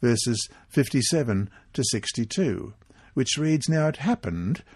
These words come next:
as they journeyed on the road, that someone said to him, 'Lord, I will follow you wherever you go.' And Jesus said to him, 'Foxes have holes, and birds of the air have nests, but the Son of Man has nowhere to lay his head.'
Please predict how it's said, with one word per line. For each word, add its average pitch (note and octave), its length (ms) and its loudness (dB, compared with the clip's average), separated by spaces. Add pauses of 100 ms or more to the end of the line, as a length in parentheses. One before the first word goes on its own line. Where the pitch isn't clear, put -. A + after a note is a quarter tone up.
(160)
as B2 220 0
they C3 120 4
journeyed C3 420 6
on G#2 160 4
the G2 100 0
road, G2 400 2
that A2 160 -2 (240)
someone C#3+ 380 4
said C#3 260 0
to C3+ 80 2
him, B2+ 280 4 (520)
'Lord, D3+ 460 6
I G#2 160 2
will G2+ 200 0
follow D#3 380 2
you C#3 320 4
wherever G2+ 480 2
you C3 220 2
go.' F#2 420 -4 (400)
And B2+ 180 4
Jesus C3 400 4
said C3+ 200 4
to B2 100 2
him, G#2+ 260 2 (360)
'Foxes C3 460 0
have G#2+ 160 0
holes, E2+ 520 -2
and F2 220 -2
birds G#2+ 360 4
of G#2+ 100 -2
the G#2+ 180 2
air A#2+ 140 2
have G2 200 -2
nests, G#2+ 640 -2 (260)
but A#2+ 100 2
the A#2 100 4
Son D3+ 200 4
of C#3+ 120 4
Man A2+ 280 4
has B2 220 2
nowhere B2+ 400 6
to B2 120 -2
lay A#2 220 4
his B2+ 200 2
head.' A2+ 380 -2